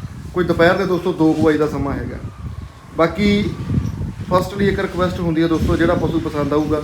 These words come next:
ਤਸੱਲੀ ਆ, ਚਵਾਈ ਆ, ਜੇਕਰ ਪਸ਼ੂ ਸੋਇਆ ਤਾਂ ਦੋ ਡੰਗ ਦੀ ਚਵਾਈ ਕਰ ਲਓ, ਗੱਭਣ ਪਸ਼ੂ ਆਪਦਾ ਤਿੱਪ ਕੇ ਤਸੱਲੀ ਕਰ ਲਿਓ, ਠੀਕ ਆ ਜੀ। ਤੇ ਪਸ਼ੂ ਚੰਗੇ ਆ, ਰੇਟ ਭਾਅ ਪੜਤਾ ਬਿਲਕੁਲ ਜਾਇਜ਼ ਵਾਜਬ ਹੁੰਦਾ ਪਸ਼ੂਆਂ ਦੇ ਹਿਸਾਬ ਨਾਲ। ਤੇ ਦੁੱਧ ਵੀ ਦੋਸਤੋ ਅੱਜ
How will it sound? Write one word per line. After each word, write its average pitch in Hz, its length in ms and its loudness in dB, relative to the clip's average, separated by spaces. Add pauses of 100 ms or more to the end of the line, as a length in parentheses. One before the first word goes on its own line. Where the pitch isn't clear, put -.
(520)
ਤਸੱਲੀ 165 420 2
ਆ, 160 80 6
ਚਵਾਈ 151 420 2
ਆ, 139 80 0 (240)
ਜੇਕਰ 151 240 -2
ਪਸ਼ੂ 147 240 -4
ਸੋਇਆ 143 300 0
ਤਾਂ 143 100 -4
ਦੋ 139 160 0
ਡੰਗ 139 180 -2
ਦੀ 143 120 -4
ਚਵਾਈ 131 280 -4
ਕਰ 135 180 -4
ਲਓ, 143 140 -4 (600)
ਗੱਭਣ 170 240 2
ਪਸ਼ੂ 156 420 -2 (480)
ਆਪਦਾ 151 200 2
ਤਿੱਪ 147 240 -2
ਕੇ 139 100 -2
ਤਸੱਲੀ - 340 -2
ਕਰ 117 140 -4
ਲਿਓ, 117 180 -4
ਠੀਕ 127 200 -4
ਆ 151 40 2
ਜੀ। 147 140 -4 (680)
ਤੇ 139 380 2
ਪਸ਼ੂ 170 200 2
ਚੰਗੇ 202 420 6
ਆ, 220 220 4 (100)
ਰੇਟ 175 260 4
ਭਾਅ 180 220 4
ਪੜਤਾ 160 260 0
ਬਿਲਕੁਲ 175 320 -2
ਜਾਇਜ਼ 156 280 4
ਵਾਜਬ 147 320 2
ਹੁੰਦਾ 156 300 0 (300)
ਪਸ਼ੂਆਂ 151 300 -2
ਦੇ 156 60 0
ਹਿਸਾਬ 147 260 0
ਨਾਲ। 139 220 -2 (260)
ਤੇ - 80 -2
ਦੁੱਧ 185 220 2
ਵੀ 196 100 0
ਦੋਸਤੋ 170 360 2
ਅੱਜ 151 140 0